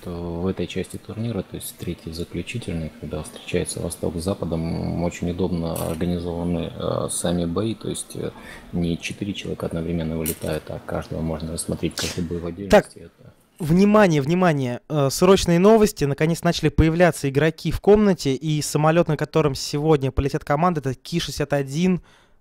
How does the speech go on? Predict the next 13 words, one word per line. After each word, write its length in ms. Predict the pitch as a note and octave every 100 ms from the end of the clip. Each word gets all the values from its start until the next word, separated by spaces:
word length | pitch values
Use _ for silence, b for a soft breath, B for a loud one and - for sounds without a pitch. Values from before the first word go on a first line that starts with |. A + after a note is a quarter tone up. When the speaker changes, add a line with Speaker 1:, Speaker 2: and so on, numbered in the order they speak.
| _
Speaker 2:
а, 260 | B2+ B2+ -
Отцу, 420 | D#3 C#3+ - A2 G2 - _ _ _
который 400 | - - D3 C#3
второй 300 | - B2+ C3
ранг, 380 | C#3+ F3+ - -
который 540 | C3 - - D3+ D3
у 60 | C3
нас, 240 | C3 -
это 180 | B2+ -
самый, 280 | - B2 A2+
это 120 | -
пулеметный, 480 | C#3+ D3+ D3 - G#2+
да? 220 | D#3